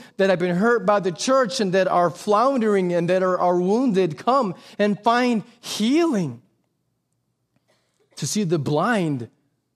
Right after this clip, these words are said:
have sight, and people have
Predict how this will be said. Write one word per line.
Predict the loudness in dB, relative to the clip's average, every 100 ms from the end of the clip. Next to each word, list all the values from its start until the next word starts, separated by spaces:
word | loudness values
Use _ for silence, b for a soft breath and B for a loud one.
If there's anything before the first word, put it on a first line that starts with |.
| _ _ _ _ _ _ _
have | -14 -12
sight, | -10 -10 -10 -12 _ -16 -16 _ _ _ _ _ _ _ _ _ _ _ _ _ _ _ _ _
and | -8 -8
people | -6 -8 -6 -8 -8
have | -6 -4 -2 -4